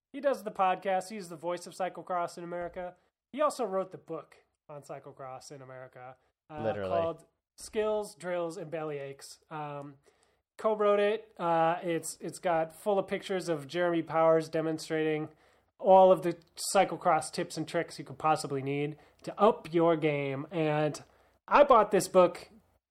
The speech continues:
Speaker 1: the minute it came out, um, a-, and it's been worth it. You know, I had been racing cross for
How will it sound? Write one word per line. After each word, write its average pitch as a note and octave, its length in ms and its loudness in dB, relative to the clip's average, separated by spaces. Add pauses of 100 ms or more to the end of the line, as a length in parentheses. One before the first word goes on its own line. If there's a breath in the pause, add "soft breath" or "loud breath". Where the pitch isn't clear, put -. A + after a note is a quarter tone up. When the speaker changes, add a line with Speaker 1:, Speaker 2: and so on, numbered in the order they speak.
Speaker 1:
the E3 120 4
minute D#3+ 340 4
it D3 120 -6
came D3+ 180 -2
out, C#3 320 -4 (200)
um, C#3 540 -6 (360)
a-, F#3+ 40 -6
and E3+ 480 0
it's D3 200 -2
been D3 240 -2
worth C#3 240 -4
it. C3+ 220 -8
You D#3 80 -4
know, D3+ 60 0
I D#3+ 100 8
had E3 120 4
been D3+ 160 -2
racing D3+ 320 -2
cross D3+ 280 0
for D3 280 -4